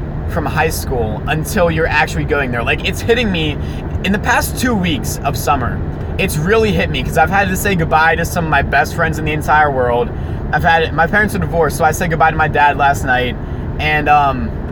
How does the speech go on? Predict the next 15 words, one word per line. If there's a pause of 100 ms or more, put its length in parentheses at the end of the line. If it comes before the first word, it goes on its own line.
(220)
it's
just, (680)
the
past
few
weeks
have
been
extremely
real.
Like,
saying
goodbye
to
some